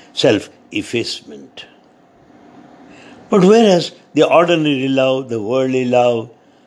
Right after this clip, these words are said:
that, uh, we see and we experience for ourselves, is a kind of greed. Greed, that's all. Therefore, love in true spirit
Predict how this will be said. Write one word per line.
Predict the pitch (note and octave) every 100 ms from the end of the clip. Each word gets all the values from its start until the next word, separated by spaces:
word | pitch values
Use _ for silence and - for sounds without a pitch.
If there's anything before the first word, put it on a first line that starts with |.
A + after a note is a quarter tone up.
| _ A2
that, | A#2+ A2+ - - -
uh, | A2 G#2
we | A#2 A2
see | - B2 A2+ A2+ B2 -
and | A2 G#2+ G2+
we | G2
experience | G2 - G#2+ G#2+ G#2 G2+ G2 - - _ _ _ _ _
for | A2 G#2+
ourselves, | B2+ B2+ B2+ E3 F3+ - - _ _ _ _ _ _
is | - E3+
a | F3+
kind | F3+ G#3 F#3+
of | C#3
greed. | C3+ F#3 A#3 F#3 C#3+ - - _ _ _
Greed, | G#2+ A#2+ F#3 E3 G#2
that's | G#2 - - -
all. | - - - - - _ _ _ _ _ _ _ - - - - - - - - - - - - -
Therefore, | G2+ F3 G3 - A#2 F#2+ A#2 - _ _
love | F#2 C#3+ G3 -
in | D#3 D3
true | E3+ G3
spirit | - - G3+ C#3+ -